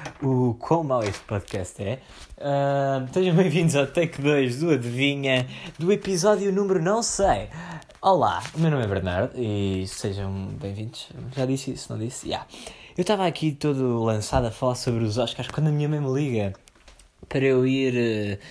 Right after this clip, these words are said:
ao frigorífico ver o que é que havia para jantar, porque ela não vinha a casa e blá, blá, blá. E pronto, vocês percebem esses problem-,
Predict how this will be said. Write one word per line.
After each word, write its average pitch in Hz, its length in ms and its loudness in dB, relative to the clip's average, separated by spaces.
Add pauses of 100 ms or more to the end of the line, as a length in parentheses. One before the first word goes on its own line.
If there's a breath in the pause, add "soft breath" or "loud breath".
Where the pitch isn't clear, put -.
(180 loud breath)
ao 123 100 0
frigorífico 120 680 0
ver 120 160 0
o 117 40 -6
que 120 80 -8
é - 20 -8
que 120 100 -6
havia 120 180 -4
para 113 100 -8
jantar, 104 680 -4
porque - 180 -12
ela 120 140 -4
não 98 160 -6
vinha 113 240 -6
a 98 40 -12
casa 120 460 -6
e 98 80 -6
blá, 117 200 -4
blá, 156 160 -6
blá. 143 320 0 (600 loud breath)
E 147 120 -6
pronto, 117 360 -8
vocês 123 220 -6
percebem - 400 -10
esses - 160 -2
problem-, 101 540 -8